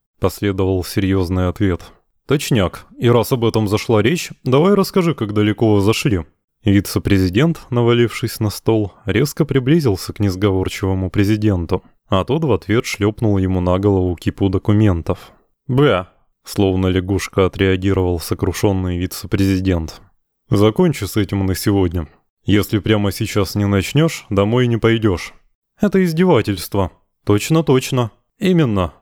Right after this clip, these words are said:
Координатор и секретарь встали на защиту вице-президента. "Кстати, о птичках. Координатор, секретарь, для вас тоже есть работа".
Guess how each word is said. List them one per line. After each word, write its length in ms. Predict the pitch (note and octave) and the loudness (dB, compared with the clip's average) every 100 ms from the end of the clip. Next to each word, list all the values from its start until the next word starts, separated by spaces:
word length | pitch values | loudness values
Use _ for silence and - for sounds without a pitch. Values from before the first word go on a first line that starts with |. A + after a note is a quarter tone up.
| _ _ - | _ _ 0
Координатор 640 | G2+ F#2+ G2+ G2 F2+ G2 | 2 2 0 -2 -2 -2
и 40 | F2+ | -2
секретарь 580 | - - G2+ - E3 C#3+ | -4 -6 -4 0 0 -2
встали 320 | - G2 C3+ | -2 0 2
на 180 | A#2+ F2+ | 0 -2
защиту 420 | E2+ - A2 G#2+ | -4 -4 -2 0
вице-президента. 1120 | F#2+ - G2+ G2 G2 G#2 G2 F2+ D#2+ - - _ _ _ | -2 -4 -4 0 0 2 2 0 -2 -6 -8 _ _ _
"Кстати, 400 | - - F3 F3 | -6 0 0 2
о 100 | D#3+ | 0
птичках. 640 | D3 C#3+ G2+ - F2 - - _ - | 0 -4 -4 -6 -6 -8 -16 _ 0
Координатор, 640 | G#2+ A2+ D3 D#3 F2+ F2 | 2 4 4 4 2 -4
секретарь, 580 | - A2 C3+ C3 G2 - - | -6 -2 0 2 2 0 -4
для 160 | G2 | 0
вас 200 | B2 D3 | 2 2
тоже 300 | - F#3 E3+ | 2 2 4
есть 200 | G#2 - G2+ | 2 0 -2
работа". 480 | G#2 G2 F#2 E2+ | 0 0 0 -2